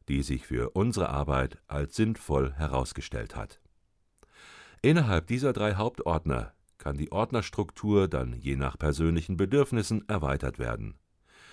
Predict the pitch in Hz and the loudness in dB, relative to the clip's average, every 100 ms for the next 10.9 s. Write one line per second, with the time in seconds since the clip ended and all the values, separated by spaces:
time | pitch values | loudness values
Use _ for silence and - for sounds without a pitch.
0 | - - - 95 95 98 107 95 - 110 | -20 -10 0 2 4 2 2 2 2 2
1 | 107 104 101 - _ _ _ 101 87 135 | 4 4 2 -6 _ _ _ 0 2 2
2 | 151 104 76 58 55 - - _ - 82 | 2 0 -2 -6 -8 -14 -20 _ -6 -4
3 | 64 62 - - 92 120 - - 80 - | 0 -2 -4 -4 0 0 -2 -4 -4 -4
4 | 71 78 85 - 92 104 78 60 57 - | -4 -2 -2 -2 -2 -2 -2 -6 -8 -8
5 | 65 - 82 92 90 82 78 76 73 78 | -8 -2 -2 0 -2 0 2 2 2 0
6 | 87 87 76 73 - 73 82 - 85 78 | -2 0 0 -2 -4 -4 -4 -4 -2 0
7 | 73 71 71 95 98 87 - 95 107 80 | 0 -2 -2 -2 -2 -4 -2 -2 0 -2
8 | 65 65 - - - - - 85 76 - | -2 -4 -10 -20 -20 -16 0 2 4 2
9 | - 220 - 65 - _ 87 85 80 73 | 0 0 0 -4 -4 _ 0 2 2 2
10 | 60 - - 73 - - 65 - 62 | 0 -6 -8 -6 -2 -2 -2 -4 -10